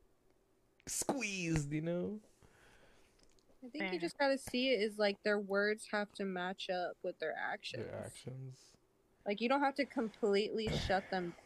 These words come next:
Speaker 2: but you have to be, like, more aware of what their actions are showing you, rather than just their words.
Speaker 1: I'll be honest, if a girl tells me she likes me, and I'm just gonna believe her. <laughs> Like,
Speaker 2: You can't!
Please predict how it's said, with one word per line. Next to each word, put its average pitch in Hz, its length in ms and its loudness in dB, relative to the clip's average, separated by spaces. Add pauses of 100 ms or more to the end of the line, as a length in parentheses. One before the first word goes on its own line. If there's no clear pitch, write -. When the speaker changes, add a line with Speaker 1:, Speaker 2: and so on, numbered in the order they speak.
(300)
Speaker 2:
but 190 140 0
you 190 140 4
have 185 120 4
to - 60 -8
be, 185 220 0
like, 165 340 0 (320)
more 185 560 6
aware 170 460 4
of 170 120 -4
what 165 200 2
their 170 180 0
actions - 480 -2
are 117 140 0
showing 104 440 -2
you, 196 300 -14 (220)
rather 160 320 4
than 156 220 -2
just - 260 0
their 123 160 2
words. 92 380 -2 (560)
Speaker 1:
I'll 131 120 2
be 135 100 4
honest, 113 380 4
if 117 140 -2
a 110 160 2
girl 110 320 2
tells 113 300 2
me 120 100 0
she - 160 -6
likes - 340 -6
me, 127 320 -2 (800)
and 104 420 0
I'm 127 200 8
just 120 140 -8
gonna 113 140 0
believe 104 320 2
her. 110 260 0
<laughs> - 60 -20 (440)
Like, 135 220 12 (920)
Speaker 2:
You 311 380 6
can't! 302 960 4